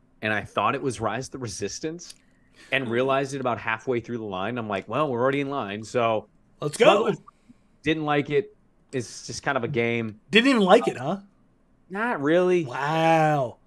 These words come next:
Speaker 1: I mean, it's
Speaker 2: You're
Speaker 1: literally like you just, you're flying the, the Millennium Falcon, which sounds
Speaker 2: Mm.
Speaker 1: cool, but it's not as cool. And then, like, you're hitting a transport or something. It's just, yeah, I don't know. Rise of the Resistance, if you're a nerd like me,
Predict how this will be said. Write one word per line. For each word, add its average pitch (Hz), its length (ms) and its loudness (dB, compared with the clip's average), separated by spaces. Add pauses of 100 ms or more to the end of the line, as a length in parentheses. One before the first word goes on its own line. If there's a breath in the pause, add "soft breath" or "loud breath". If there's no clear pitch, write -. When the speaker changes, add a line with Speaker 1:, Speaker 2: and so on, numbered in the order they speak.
(600 soft breath)
Speaker 1:
I 143 40 2
mean, 185 140 4
it's 185 100 2
Speaker 2:
You're 165 80 -2
Speaker 1:
literally 220 240 4
like 170 260 0
you 156 80 -10
just, 175 420 -6
you're 151 140 -4
flying 180 400 -2
the, 160 120 -6 (160)
the 139 100 -2
Millennium 147 480 0
Falcon, 143 380 0
which 120 140 -2
sounds 147 340 -2
Speaker 2:
Mm. 127 60 -12
Speaker 1:
cool, 123 160 -2
but 110 140 -2
it's - 140 -10
not 131 220 0
as 110 140 -6
cool. 110 260 -4
And 107 100 -4
then, 107 140 -4
like, 107 220 -6 (580)
you're 113 140 -6
hitting 147 180 -2
a 123 60 -2
transport 117 560 -2
or 85 40 -8
something. 85 380 -10
It's 95 160 -6
just, 104 300 -10
yeah, 113 120 4
I - 40 4
don't 90 80 -4
know. 73 160 -14 (720)
Rise 185 320 2
of 190 40 -4
the 208 60 0
Resistance, 190 720 -2
if 117 100 -4
you're 156 200 2
a 190 40 -2
nerd 170 220 0
like 190 200 -2
me, 208 300 -6